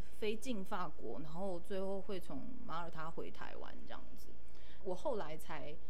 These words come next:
发现，原来订阿联酋真的有我意想不到的好处，这个最后面再跟大家说为什么，这个我也没想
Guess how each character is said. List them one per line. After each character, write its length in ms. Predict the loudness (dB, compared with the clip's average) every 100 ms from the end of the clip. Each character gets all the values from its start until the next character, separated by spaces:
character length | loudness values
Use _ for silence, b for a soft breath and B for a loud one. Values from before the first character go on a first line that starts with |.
| B 0
发 200 | 0 0
现， 200 | 0 0
原 100 | 0
来 80 | 0
订 200 | 0 0
阿 200 | 0 0
联 200 | 0 0
酋 180 | 0 0
真 120 | 0
的 100 | 0
有 120 | 0
我 260 | 0 0 0
意 120 | 0
想 160 | 0 0
不 120 | 0
到 140 | 0 0
的 40 |
好 180 | 0 0
处， 120 | 0 0
这 80 | 0
个 100 | 0
最 260 | 0 0 0
后 200 | 0 0
面 200 | 0 0
再 80 |
跟 160 | 0 0
大 80 | -2
家 160 | 0
说 240 | 0 0 0
为 180 | 0 0
什 160 | 0 0
么， 140 | 0 0
这 120 | 0
个 100 | 0 0 0 0
我 100 | 0
也 100 | 0
没 240 | 0 0
想 160 | 0